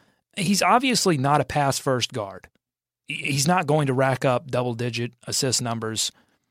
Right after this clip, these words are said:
i-, in, in many nights. And he only had three assists, but I think it's a little bit deceiving because you have this other guy, Nick Batum, who is a, a, a great playmaker off the pass. And I think Kemba's, I, I'd love to, I should have looked at his,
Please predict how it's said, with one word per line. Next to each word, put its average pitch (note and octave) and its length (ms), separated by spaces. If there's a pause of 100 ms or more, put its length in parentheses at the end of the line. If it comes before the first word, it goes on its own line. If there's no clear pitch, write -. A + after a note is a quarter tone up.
(320)
i-, - 40
in, C#3+ 440 (120)
in C3+ 120
many B2+ 180
nights. G#2 400 (360)
And C3+ 80
he D3 80
only G3 160
had D3+ 220
three D3 200
assists, A#2+ 340
but C#3+ 120
I C3+ 80
think G#3+ 240
it's G3 120
a C#3+ 40
little D3 260
bit C3 220
deceiving B2 600
because A#2+ 300
you B2 80
have E3 160
this D3+ 160
other C#3 180
guy, A#2+ 240
Nick A#2+ 220
Batum, A#2 500
who B2 180
is A2+ 220 (520)
a, - 160
a, C3 400
a C3 80
great D3 340
playmaker C3 640
off B2 200
the A2+ 100
pass. B2 440
And B2+ 80
I C3 100
think C#3+ 420 (520)
Kemba's, G3+ 560 (460)
I, D#3 160
I'd D#3+ 140
love G3+ 200
to, D3+ 260
I C3+ 60
should A3+ 220
have C3 100
looked D3 240
at B2 120
his, B2+ 440